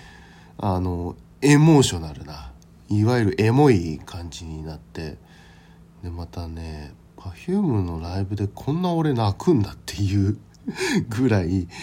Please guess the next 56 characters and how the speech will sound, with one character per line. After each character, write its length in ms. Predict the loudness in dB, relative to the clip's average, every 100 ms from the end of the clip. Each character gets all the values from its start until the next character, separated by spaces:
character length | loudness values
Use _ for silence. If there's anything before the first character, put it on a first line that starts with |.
| -14 -6
要 200 | 2 4
所 120 | 6 6
要 160 | 4
所 100 | 4
で 60 | 0
泣 240 | -2 -2
い 20 |
て 120 | -2 0
ま 180 | -2
し 140 | -2 -8
た 60 |
ね。 140 | -12 -8
グ 120 | -6
ッ 20 |
と 200 | -6 -4
き 80 | -4
て 100 | -2
ま 180 | -2 -2
し 60 | -6
た 140 | -10
ね。 680 | -10 -8 -4 -2 -2 -2 -2
本 260 | -2 -4 -6
当 120 | -6
に。 220 | -4 -6 -8 -20 -20 -18 -18 -16 -16 -16 -18 -20 -20 -20 -12
や 80 | -8
っ 20 |
ぱ 80 | -6
そ 120 | -4
の、 220 | -4 -4 -8 -20 -20 -20 -20 -20 -20 -20 -20 -20 -20 -20 -20 -20 -20 -18
あ 140 | -16
の、 800 | -16 -16 -16 -14 -12 -12 -14 -16 -18 -20 -20 -14 -10
い 120 | -6
ろ 140 | -4
ん 60 | -2
な 80 | -2
日 180 | -4
々 120 | -4 -4
の 80 |
こ 140 | -6 -2
と 140 | 2
を 180 | 2 0 -8 -20 -20 -20 -20 -20 -20 -20 -8
か 160 | -2
い 60 | -2
く 120 | 2
ぐ 100 | 0
っ 20 |
て、 280 | 0 -4 -10 -14 -20 _ -20 -20 -20 -20 -20 -20
こ 140 | -18 -8
こ 80 | -8
に 80 |
た 140 | -8 -8
ど 120 | -6
り 100 | -8
着 200 | -6 -8
い 40 |
て、 280 | -8 -12 -14